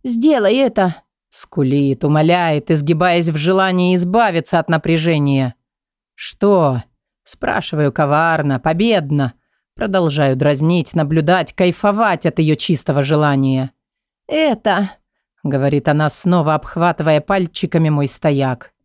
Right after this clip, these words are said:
«Это?» спрашиваю, соскальзывая от клитора к дырочке, но не вхожу. Она дергается, но черта с два. В этот раз я ее держу. Прижав рукой и телом, не даю ей сбежать.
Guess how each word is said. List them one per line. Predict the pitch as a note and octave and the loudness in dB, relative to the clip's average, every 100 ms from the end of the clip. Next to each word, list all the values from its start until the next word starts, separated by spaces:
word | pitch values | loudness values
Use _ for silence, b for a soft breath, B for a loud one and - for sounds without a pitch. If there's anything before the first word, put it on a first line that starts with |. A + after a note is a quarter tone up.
| _ _ _ _ _ _ - | _ _ _ _ _ _ -4
«Это?» | C#3+ C#3 C3+ G#3+ G3 C#3 - _ _ _ | -2 0 -2 0 0 -2 -8 _ _ _
спрашиваю, | - - C4+ A3 - D#3 C#3+ | -14 -6 -2 -2 -4 -2 -2
соскальзывая | - D#3 - E3 D#3 D#3 D#3 | 0 -2 0 -2 0 2 2
от | C#3 | 2
клитора | - F3 F3 E3 D#3 | 0 0 2 0 0
к | E3 | -2
дырочке, | D3 G#3 E3 C#3 - D3+ C#3 | 0 2 2 -2 -4 -2 0
но | C#3+ | 0
не | D#3 | 0
вхожу. | - F#3 F3 F3 C3+ A#2 _ _ _ _ _ | -2 -2 0 0 -2 -4 _ _ _ _ _
Она | - A3 G#3 | -8 -2 0
дергается, | F3+ B3 G#3 D3+ C#3+ C3 - | 2 2 2 2 0 0 -2
но | C3+ C3+ | -2 -2
черта | - D#3+ C#3 E3 | -2 -2 0 -2
с | D#3 | 0
два. | E3+ F#3 E3+ B2+ - _ _ _ _ _ | 0 0 0 -2 -10 _ _ _ _ _
В | - | -6
этот | F3+ F3+ F#3 E3+ | -2 0 0 0
раз | F3 F3 - | 2 0 0
я | F3 E3 | 0 2
ее | D#3 D3+ | 2 0
держу. | D#3 D3 C#3 C#3 C3 A#2+ _ _ _ _ - | 0 -2 -2 0 0 -4 _ _ _ _ -2
Прижав | D3+ D#3 E3+ - | 0 2 -2 0
рукой | D#3+ - F#3 E3+ | -2 0 0 2
и | D#3+ | 0
телом, | - F#3+ F3 E3+ | 0 2 2 4
не | F3 | 2
даю | E3+ F3+ G3 | 2 2 2
ей | F3 D#3+ | 2 2
сбежать. | C#3+ C#3+ D#3 D#3+ C#3 - | 0 0 0 2 0 -4